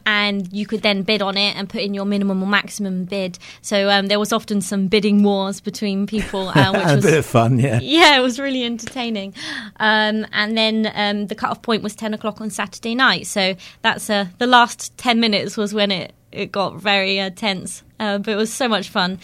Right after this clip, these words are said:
Speaker 1: Um, and like I said, yeah, we raised nearly seven grand, so it's amazing.
Speaker 2: Yeah, fabulous. Well, now, back to the drawing board, and, and you're just about to launch, uh, Christmas baubles, jumpers and cards. Well, all of those things are in abundance at this time of the year, so what's the idea?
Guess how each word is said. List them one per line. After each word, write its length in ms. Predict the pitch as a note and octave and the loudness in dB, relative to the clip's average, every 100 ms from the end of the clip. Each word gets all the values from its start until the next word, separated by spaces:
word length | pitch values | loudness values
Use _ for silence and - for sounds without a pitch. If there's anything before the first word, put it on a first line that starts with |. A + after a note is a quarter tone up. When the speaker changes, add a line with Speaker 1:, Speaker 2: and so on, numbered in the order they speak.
| - - - | -16 -14 -2
Speaker 1:
Um, 240 | G3+ G3 | 0 2
and 100 | G#3 | 0
like 120 | G#3 | -2
I 20 | G3+ | -2
said, 340 | G3+ F3+ F3+ - | -4 -4 -10 -6
yeah, 180 | G#3+ F#3 | -4 -2
we 140 | G3+ | -2
raised 340 | G3+ G3+ F#3 | 0 0 -2
nearly 260 | G#3+ G3 F#3+ | -2 -2 -2
seven 320 | F3 F#3+ F#3+ | -6 -6 -6
grand, 340 | F3+ G3 F#3 F3+ | -4 -4 -4 -6
so 80 | |
it's 160 | F#3+ - | -10 -8
amazing. 560 | F#3+ G3 F#3 E3 F3+ F3+ | -4 -4 -4 -6 -8 -8
Speaker 2:
Yeah, 160 | - - | -6 -6
fabulous. 580 | - C3 D3 - - - - - E3+ F3+ | -6 -6 -4 -6 -8 -12 -14 -8 -2 4
Well, 160 | G3 | 6
now, 560 | D#3+ G3+ A#3 C3 D#3+ A3 - - - | 6 6 6 6 4 0 -16 -16 0
back 160 | C#3 C3 | 0 2
to 80 | C3 | 0
the 120 | A2+ | 2
drawing 360 | G2+ F2 G2 | 0 0 0
board, 340 | F#2 F#2 C#3 D#3 | 0 2 2 2
and, 360 | - A2 A2 A#2+ | 0 2 2 2
and 180 | B2 | 2
you're 140 | C3 C3+ | 4 4
just 220 | F#3+ - | 4 2
about 260 | C#3+ C3 - | 2 2 0
to 100 | A#2 | 0
launch, 480 | G#2+ G#2+ F2+ - A#2+ | 0 -2 -4 -4 -2
uh, 120 | G2+ - - - | -2 -4 -20 -4
Christmas 320 | C#3+ - C3 | -2 2 0
baubles, 420 | G2+ A#2+ A2+ A#2 | 2 0 2 0
jumpers 420 | A2 G#2 G#2+ G#2+ | 0 -2 0 -2
and 140 | A#2+ B2 | 0 -2
cards. 680 | D#3 G#3+ A3+ - - - - _ - - | -2 -4 -4 -6 -8 -10 -10 _ -20 -6
Well, 280 | - G#2 G2 - - - | 0 0 0 -8 -18 -2
all 240 | B2+ G3 A3 | 4 6 6
of 80 | C#3 | 6
those 260 | A#2 G2 | 2 2
things 340 | G#2 F2+ G2+ A2+ | -2 0 0 -2
are 300 | - G#2 G#2 | -2 0 2
in 140 | G#2 | 2
abundance 560 | G#2+ A#2+ B2 A#2+ A#2+ B2+ | 2 2 4 2 0 -2
at 100 | A#2+ | -2
this 180 | G#2 | -4
time 280 | - A2 G2 | -2 -2 0
of 80 | G#2 | 0
the 80 | G2 | 0
year, 340 | F2+ B2 C3+ | 0 0 0
so 220 | - D3 | 0 2
what's 400 | C#3 C#3+ F3+ - | 2 0 0 2
the 100 | D3+ | 2
idea? 440 | C3 A#2 F#2 D#2 | 4 4 2 -2